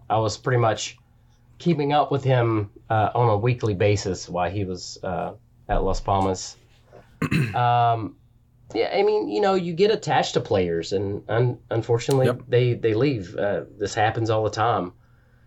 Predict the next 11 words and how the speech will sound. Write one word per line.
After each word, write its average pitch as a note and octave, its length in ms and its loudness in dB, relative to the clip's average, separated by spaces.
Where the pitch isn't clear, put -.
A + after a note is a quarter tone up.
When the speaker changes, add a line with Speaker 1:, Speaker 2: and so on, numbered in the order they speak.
Speaker 1:
Uh, F#2+ 480 2
I B2 160 2
understand A#2 720 2
that G#2+ 180 0
he G#2+ 300 -6
may G#2+ 260 2
have G#2 200 -4
been G#2+ 160 2
a F#2 80 2
little G2+ 260 0
homesick. G#2+ 640 -2